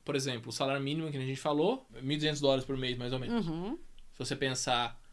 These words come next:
Speaker 1: que um aluguel é seiscentos dólares, então é realmente seiscentos, num lugar muito ruim, numa cidade pequena, né?
Speaker 2: Uhum.
Speaker 1: E pra trabalhar, por exemplo, atendente de McDonald's, todas as posições que requerem menos skill, né?
Speaker 2: Uhum.
Speaker 1: Walmart, e, e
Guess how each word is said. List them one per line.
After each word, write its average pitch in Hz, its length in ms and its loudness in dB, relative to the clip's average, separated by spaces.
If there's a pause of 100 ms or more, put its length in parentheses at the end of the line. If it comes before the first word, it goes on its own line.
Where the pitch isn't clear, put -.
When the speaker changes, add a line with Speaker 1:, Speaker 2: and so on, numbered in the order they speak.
Speaker 1:
que 123 320 -4
um 120 180 -4
aluguel 120 440 0
é 117 60 -2
seiscentos 127 380 -4
dólares, 139 360 2
então 170 200 -2
é 165 60 2
realmente 151 500 -2
seiscentos, 131 520 -4
num 123 80 -4
lugar 123 180 -2
muito 151 320 2
ruim, 143 160 0
numa 156 140 -2
cidade 147 160 0
pequena, 113 360 -4
né? 185 220 -2 (100)
Speaker 2:
Uhum. 196 380 -2 (400)
Speaker 1:
E 135 360 4
pra 147 140 0
trabalhar, 139 560 2
por 143 120 -2
exemplo, 135 400 -2
atendente 127 420 -4
de 123 60 -8
McDonald's, 160 1200 2 (140)
todas 196 220 2
as 185 100 2
posições 170 840 0
que - 120 -2
requerem 156 380 2
menos 143 600 -2
skill, 131 320 -4
né? 156 320 -2
Speaker 2:
Uhum. 202 140 4
Speaker 1:
Walmart, 165 800 4
e, 120 680 -6
e 123 420 -6